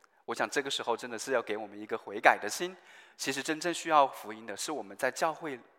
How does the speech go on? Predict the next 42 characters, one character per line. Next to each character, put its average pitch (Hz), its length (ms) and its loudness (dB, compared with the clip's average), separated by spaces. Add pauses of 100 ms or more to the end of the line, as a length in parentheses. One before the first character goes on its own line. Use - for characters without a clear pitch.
(160)
里 101 180 -6
的 98 180 -8 (320)
这 - 120 6
一 151 80 10
群 123 200 2
人， 110 220 6 (220)
我 147 80 4
们 180 100 2
需 220 120 0
要 226 120 10
去 233 80 -4
经 214 340 -6
历 151 300 0 (140)
福 123 240 -2
音 170 120 0
的 160 160 10
更 151 200 2
新。 151 360 -4 (800)
<clears throat> - 4000 -16
所 233 100 4
以 226 40 4
亲 254 140 8
爱 254 40 12
的 254 80 12
弟 262 80 2
兄 262 120 6
姊 185 160 2
妹 170 140 8
们， 123 180 8 (460)
上 262 320 12
帝 247 140 2
在 254 140 12
你 160 140 2
身 180 160 2
上 180 80 0
的 170 120 10
托 175 260 6
付 185 160 2
是 190 160 0
什 127 160 0
么 101 140 -8
呢？ 127 120 4